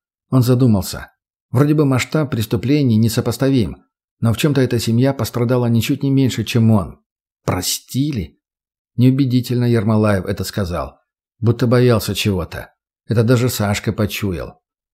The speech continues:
«А как жить тем, кого записали во враги и не дают прохода?» если деревенька хоть и крупнее Елового моста, но все же не город? Бежать? Куда?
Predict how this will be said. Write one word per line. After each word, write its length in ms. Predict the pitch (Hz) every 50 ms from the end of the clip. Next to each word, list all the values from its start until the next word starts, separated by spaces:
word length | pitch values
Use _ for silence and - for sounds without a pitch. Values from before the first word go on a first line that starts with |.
| _ _
«А 120 | _ - -
как 180 | 147 160 175
жить 380 | 170 147 147 165 139 110 - -
тем, 200 | 156 156 143 131
кого 200 | 117 120 120 127
записали 500 | 117 120 113 127 120 - - 147 135 135
во 160 | 120 113 113
враги 340 | 101 107 113 113 117 147 147
и 200 | 143 - - 131
не 140 | 131 131 123
дают 380 | 117 123 120 127 139 127 -
прохода?» 600 | - - 123 120 - - 131 120 101 90 87 - - - _ _ _ _ _ _
если 260 | - 117 - - 120
деревенька 520 | 113 117 117 120 120 131 135 127 113 113 104
хоть 200 | - 117 104 123
и 40 |
крупнее 480 | 110 - 117 120 113 - 131 127 120 107
Елового 440 | 98 117 120 123 117 110 104 98 104
моста, 420 | 98 101 98 - - - 131 113
но 220 | 101 107 110 107 95
все 180 | - - 120
же 100 | 95 104
не 140 | 107 107 110
город? 420 | 120 131 135 117 92 - - - _ _ _ _ _ -
Бежать? 680 | 101 101 107 95 90 104 139 151 156 147 - - _ _ _ _ _ _ _
Куда? 640 | _ - 120 101 92 104 151 151 123 85 - - _